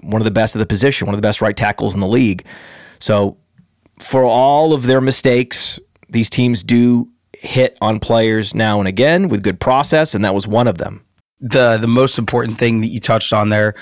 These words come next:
Speaker 2: obviously the tackles will help. He's not gonna be running for his life like he was against Georgia, hopefully. But we've talked about this before. Just because someone hasn't shown you they can do something doesn't mean they can't do it. You see it in little glimpses.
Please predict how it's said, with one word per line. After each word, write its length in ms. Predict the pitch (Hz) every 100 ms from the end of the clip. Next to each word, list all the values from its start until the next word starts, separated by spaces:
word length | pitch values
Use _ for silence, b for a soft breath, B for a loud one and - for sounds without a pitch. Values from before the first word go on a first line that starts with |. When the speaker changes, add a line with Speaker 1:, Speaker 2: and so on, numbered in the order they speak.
| B B B B -
Speaker 2:
obviously 380 | 143 131 139
the 80 | 120
tackles 440 | - 117 - 117 113
will 120 | 110
help. 280 | 113 107 - _ _
He's 260 | - 131 117
not 100 | 117
gonna 140 | 113
be 100 | 110
running 260 | 110 113 113
for 140 | -
his 140 | 113 113
life 280 | 113 110
like 140 | 110 110
he 140 | 117
was 340 | 113 113 107 -
against 300 | 117 104 -
Georgia, 360 | 113 113 117
hopefully. 520 | 113 110 - 113 113 B B B B B -
But 320 | 139 - - _ _ _
we've 200 | 131 139
talked 260 | - 170 175
about 240 | 135 123
this 120 | 123 104
before. 640 | 113 - 117 110 64 - _ _ _
Just 320 | - 156 156
because 320 | - 156 143 -
someone 360 | 131 123 120
hasn't 580 | 110 - 123 110 117 -
shown 340 | - 120 117
you 140 | 110 110
they 160 | 117
can 180 | 107 107
do 160 | 107 110
something 320 | - 110 117
doesn't 240 | 107 110
mean 160 | 117 113
they 140 | 113
can't 280 | - 127 -
do 180 | 113 123
it. 120 | 147 B B B
You 120 | 127
see 200 | - 139
it 80 | -
in 120 | 127
little 180 | 127 120
glimpses. 580 | 113 123 - 123 117